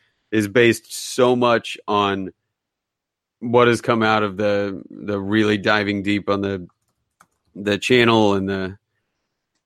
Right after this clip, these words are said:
the idea and the vibe behind what I'm trying to put out there, which is, like, I'm a huge,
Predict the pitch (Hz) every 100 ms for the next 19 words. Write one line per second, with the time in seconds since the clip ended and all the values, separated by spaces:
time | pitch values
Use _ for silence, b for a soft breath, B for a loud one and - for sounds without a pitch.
0 | 101 101 101 107 107 107 95 98 101 101
1 | 95 101 98 95 95 98 95 101 95 92
2 | 98 95 98 95 98 98 98 98 98 -
3 | 95 95 - 135 123 117 95 95